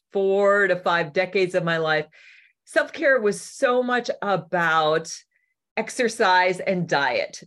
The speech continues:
<laughs> Does that sound familiar? Doing all the things to lose weight, to, like, have that perfect body. It was kind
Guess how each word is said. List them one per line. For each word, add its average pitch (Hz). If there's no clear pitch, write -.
<laughs> -
Does 190
that -
sound 339
familiar? 311
Doing 339
all 349
the 339
things 330
to 247
lose 247
weight, 240
to, 202
like, 175
have 233
that 254
perfect 233
body. 196
It 202
was 220
kind 320